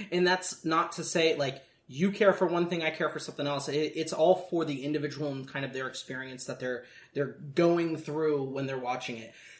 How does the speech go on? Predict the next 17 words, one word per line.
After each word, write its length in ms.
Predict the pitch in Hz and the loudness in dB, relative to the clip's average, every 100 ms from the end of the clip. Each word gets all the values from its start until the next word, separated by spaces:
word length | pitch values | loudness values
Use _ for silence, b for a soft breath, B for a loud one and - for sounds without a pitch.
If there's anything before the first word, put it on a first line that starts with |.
| - | -8
Something 400 | - 190 202 202 | 8 8 10 8
may 160 | 190 | 8
appeal 340 | 175 - 190 175 | 8 6 6 6
to 80 | 170 | 4
one 240 | 160 156 | 2 0
person, 320 | 160 156 - 151 | 2 0 0 -2
it 120 | 127 | -2
may 180 | 139 139 | -4 -4
not 220 | 127 123 | -6 -4
the 140 | 127 123 | -4 -2
other. 300 | 123 120 117 B 175 - | -4 -8 -10 B -14 -2
Um, 520 | 143 135 127 127 123 | 2 2 2 -2 -6
and 360 | 143 147 139 127 - - _ _ | -2 -2 -4 -10 -18 -20 _ _
realistically, 1080 | 165 175 190 175 165 160 156 156 156 143 143 | -4 6 6 8 4 2 -2 0 -2 -2 0
that's, 220 | 165 185 | 0 0
that's 300 | 180 190 - | 4 4 6
why 440 | 208 190 170 151 | 6 6 6 0